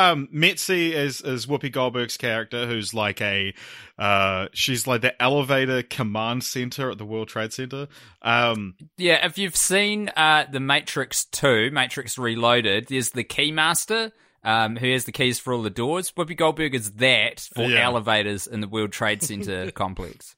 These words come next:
Speaker 1: Yeah, she, she's the man in the chair, and she's the one,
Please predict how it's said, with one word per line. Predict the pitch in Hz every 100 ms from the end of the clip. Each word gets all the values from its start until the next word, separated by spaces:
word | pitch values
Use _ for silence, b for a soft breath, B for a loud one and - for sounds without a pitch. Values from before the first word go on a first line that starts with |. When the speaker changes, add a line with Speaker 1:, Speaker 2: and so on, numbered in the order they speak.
| -
Speaker 1:
Yeah, | 165 151
she, | 117 - 165 170
she's | - 170 143
the | 156
man | 151 156 156
in | 139
the |
chair, | 123 - 139 123 117 113 120
and | 117
she's | - - 160 156 151 -
the | 147
one, | 127 127 123 120